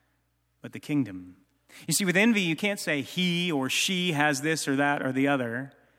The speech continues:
right? You can't just leave it at that. It's not he. It always goes very next, very quickly, "But me.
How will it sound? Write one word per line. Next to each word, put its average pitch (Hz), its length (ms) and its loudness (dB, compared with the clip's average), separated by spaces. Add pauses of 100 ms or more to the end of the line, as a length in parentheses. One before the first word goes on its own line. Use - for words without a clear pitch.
(240)
right? 147 140 0
You 143 60 -6
can't 175 160 0
just 160 120 -4
leave 170 260 0
it 160 60 2
at 127 140 -2
that. 123 180 0
It's 139 140 -6
not 175 180 0 (160)
he. 202 680 6 (280)
It 127 100 0
always 160 340 2
goes 151 260 2
very 147 260 4
next, 156 260 -4
very 143 220 0
quickly, 131 480 -2 (400)
"But 117 360 -4
me. 104 580 -8